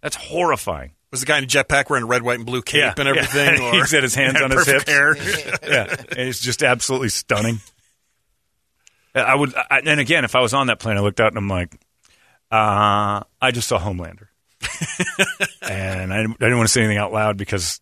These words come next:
Speaker 1: that makes me seem crazy. But do you see Homelander? And somebody else, "Yeah, that's Homelander," 'cause I think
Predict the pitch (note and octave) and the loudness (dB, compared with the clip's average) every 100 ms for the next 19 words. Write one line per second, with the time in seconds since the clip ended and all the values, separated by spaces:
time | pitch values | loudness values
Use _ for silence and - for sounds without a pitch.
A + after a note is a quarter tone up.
0 | _ - G#2+ G#2 A2+ - G#2 - A#2+ A2+ | _ -12 -10 -8 -6 -6 -6 -4 -4 -4
1 | G#2+ A2 - _ - C3 D3+ E3+ D3+ E3 | -6 -8 -8 _ -4 -2 0 2 2 2
2 | F3 F3 G3 - - C3+ B2 A#2 A2 - | 2 0 -4 -10 -10 -6 0 0 -2 -8
3 | _ - A2+ - F#2 F2+ G2+ D#2+ D2+ - | _ -8 -8 -6 -8 -2 -2 -2 -10 -18
4 | _ _ _ _ _ _ _ _ _ _ | _ _ _ _ _ _ _ _ _ _
5 | _ _ _ _ _ A#2 G2+ B2 - F3+ | _ _ _ _ _ -8 -4 -2 -2 -2
6 | C#3+ - | -2 -4